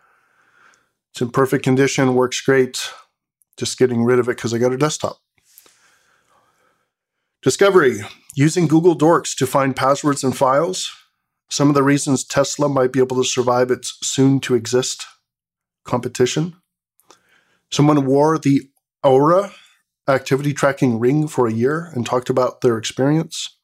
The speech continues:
Visual explanation of typography. Love this site. Love it, love it, love it. Still have it open as a tab. Collection of Spiderfoot tutorials. Paul Graham on writing. The twenty-five most recommended programming books.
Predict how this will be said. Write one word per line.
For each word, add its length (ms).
Visual 420
explanation 720
of 80
typography. 760
Love 420
this 220
site. 520
Love 200
it, 120
love 180
it, 80
love 180
it. 260
Still 260
have 180
it 60
open 260
as 160
a 40
tab. 460
Collection 440
of 80
Spiderfoot 560
tutorials. 920
Paul 200
Graham 300
on 160
writing. 560
The 60
twenty-five 540
most 260
recommended 600
programming 480
books. 560